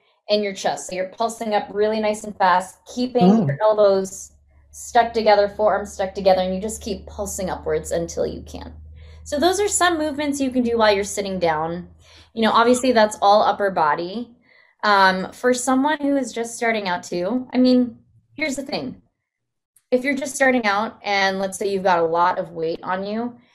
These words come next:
Speaker 1: and you're not ready to pick up a weight or you're not ready to do complex movements,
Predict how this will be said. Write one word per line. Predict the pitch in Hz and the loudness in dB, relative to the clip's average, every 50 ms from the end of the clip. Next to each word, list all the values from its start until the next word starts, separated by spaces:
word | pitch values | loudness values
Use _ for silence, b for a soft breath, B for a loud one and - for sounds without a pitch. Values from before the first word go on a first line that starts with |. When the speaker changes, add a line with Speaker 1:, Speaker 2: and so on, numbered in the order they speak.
| b b - | b b -8
Speaker 1:
and | 190 196 | -6 -4
you're | 196 190 | -2 0
not | 185 185 196 185 156 | 2 2 2 2 4
ready | 202 202 202 208 214 | 4 4 4 4 2
to | 208 208 | -2 -4
pick | 202 220 202 202 214 | -4 -4 -2 -2 -2
up | 208 202 214 | -2 -2 -2
a | 208 | -2
weight | 202 208 202 202 202 - | 0 0 0 0 -2 -4
or | - | -4
you're | 180 180 | -6 -6
not | 175 175 175 - - | -4 -4 -4 -2 -2
ready | 180 175 180 185 | -2 -4 -4 -8
to | 185 180 | -8 -8
do | 185 190 | -8 -10
complex | 190 - 175 175 175 180 170 170 170 | -8 -8 -10 -6 -4 -4 -4 -4 -4
movements, | 170 165 165 175 180 185 202 208 - - - - - | -6 -6 -4 -4 -8 -10 -10 -10 -12 -12 -14 -16 -16